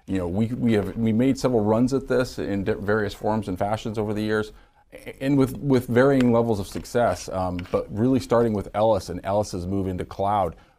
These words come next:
we really begin to realize the true benefits and, and seeing the potential there. Um, we've developed a new architecture around it where we're being driven most, more by domains, where we build out domain structures within the cloud environments, and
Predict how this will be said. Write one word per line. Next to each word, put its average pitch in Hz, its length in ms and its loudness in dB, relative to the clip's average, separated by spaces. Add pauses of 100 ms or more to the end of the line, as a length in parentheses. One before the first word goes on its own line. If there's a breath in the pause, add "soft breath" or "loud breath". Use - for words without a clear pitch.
we 101 200 -2
really 104 360 0
begin 98 320 -4
to 90 80 -4
realize 87 580 -2
the 80 100 -12
true 82 200 -12
benefits 85 640 -10
and, 92 180 -10
and 98 160 -8
seeing 104 380 -4
the 87 60 -4
potential 90 520 -8
there. 73 280 -8 (400 soft breath)
Um, 92 300 -2
we've 98 160 -2
developed 110 380 2
a 104 40 2
new 101 140 2
architecture 101 540 -2
around 98 340 2
it 95 220 0
where 90 180 -4
we're 85 160 -2
being 92 220 -4
driven 90 360 -4
most, 104 280 0
more 104 200 2
by 87 120 -2
domains, 95 520 -4
where 82 120 -6
we 87 100 -4
build 98 240 -2
out 85 180 -4
domain 87 300 -6
structures - 560 -4
within 92 300 -6
the - 40 -10
cloud 90 340 0
environments, 92 600 -2
and 78 160 -10